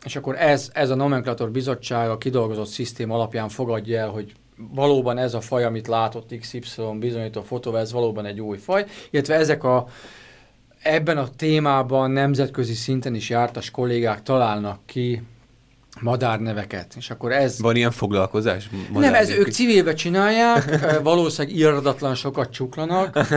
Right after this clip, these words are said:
Speaker 1: mind a laikusok, mind a, mind a, mind a szakértők miatt, és akkor, és akkor ez egy ilyen megállap-, ez egy ilyen szakmai ásmond, hogyha, ö, megszületik ez a nomenklator nevű könyv, tíz évente adja ki a Madártan Egyesület,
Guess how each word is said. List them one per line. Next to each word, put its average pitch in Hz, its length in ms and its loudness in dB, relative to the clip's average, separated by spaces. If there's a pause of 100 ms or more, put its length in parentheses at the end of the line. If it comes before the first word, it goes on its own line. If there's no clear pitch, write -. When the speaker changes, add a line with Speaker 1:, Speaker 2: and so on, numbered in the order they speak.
(280)
Speaker 1:
mind 143 260 0
a 139 100 6
laikusok, 156 560 2
mind 151 200 -2
a, 143 200 4
mind 147 260 0
a, 143 60 6
mind 147 200 2
a 135 60 2
szakértők 135 600 -2
miatt, 180 300 -2
és - 120 -8
akkor, 165 260 -4 (340)
és 185 120 -4
akkor 202 300 0 (460)
ez 185 120 2
egy 185 140 2
ilyen 175 140 4
megállap-, 151 420 4
ez 147 100 0
egy 143 60 -2
ilyen 147 140 0
szakmai 143 400 -2
ásmond, 143 480 0
hogyha, 139 320 -2 (220)
ö, 131 420 -4
megszületik 135 600 -2
ez 120 100 -6
a 117 60 -4
nomenklator 180 920 -4 (320)
nevű 120 280 -4
könyv, 180 420 -6 (540)
tíz 127 240 -6
évente 120 380 -6
adja 110 240 -6
ki 107 120 -14
a 110 40 -8
Madártan 156 380 -8
Egyesület, 165 400 -8